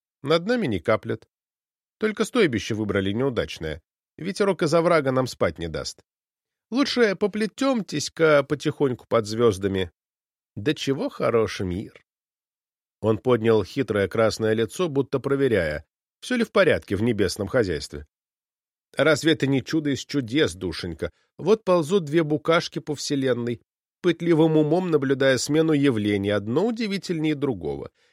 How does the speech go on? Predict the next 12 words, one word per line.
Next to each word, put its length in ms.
делая 440
выводы, 580
ни 140
к 80
чему 240
нас 240
не 100
обязывающие, 1000
утоляя 500
голод 400
и 100
жажду, 720